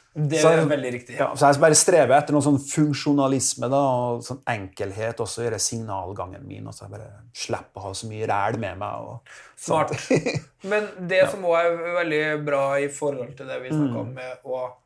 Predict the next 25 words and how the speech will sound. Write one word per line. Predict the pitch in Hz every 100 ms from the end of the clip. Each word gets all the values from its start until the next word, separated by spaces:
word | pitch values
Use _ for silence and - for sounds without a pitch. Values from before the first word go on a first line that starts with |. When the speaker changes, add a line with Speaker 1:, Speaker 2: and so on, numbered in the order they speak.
| _ _
Speaker 1:
ø, | 151 147 147
alltid | 156 135 - 127
variere | 139 143 135 123 120
litt | 131 143 -
det | 139 131
man | 135 139
driver | 131 120 123
med, | 127
og | 123
folk | 131 123
man | 127
spiller | - 147 131
med | 127
og | 135
sånn, | 190 202 175
er | 175
jo | 170
Speaker 2:
Mm. | 151
Speaker 1:
også | 156
det | 165
at, | 151 151 156
eh, | 151 147 147 147 147 147 147 143
dere | 147 147 151 143 147
gjør | 139 127 127
det | 131 127